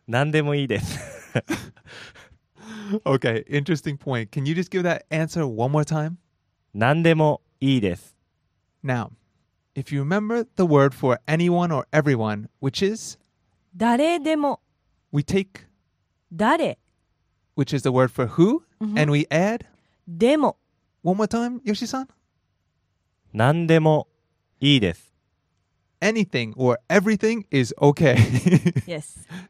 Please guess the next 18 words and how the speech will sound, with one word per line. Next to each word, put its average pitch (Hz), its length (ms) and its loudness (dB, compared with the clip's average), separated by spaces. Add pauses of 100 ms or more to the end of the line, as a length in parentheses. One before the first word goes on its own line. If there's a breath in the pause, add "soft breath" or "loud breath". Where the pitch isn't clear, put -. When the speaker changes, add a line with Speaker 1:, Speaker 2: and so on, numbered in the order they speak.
(140)
Speaker 2:
Picky 147 320 -4
eater 151 260 2
you 120 240 2
are. 110 160 0
<laughs> - 1700 -4 (1300 loud breath)
So, 143 360 -2 (140)
we 143 100 -2
take 180 440 -4
non, 147 480 0 (380)
what, 147 440 -2 (200)
and 139 140 -2
we 135 180 0
add? 202 360 0 (280)
Speaker 3:
で 214 320 0
も。 247 240 2 (460)
Speaker 2:
To - 140 -4
make 131 340 -2 (220)
everything 143 640 -2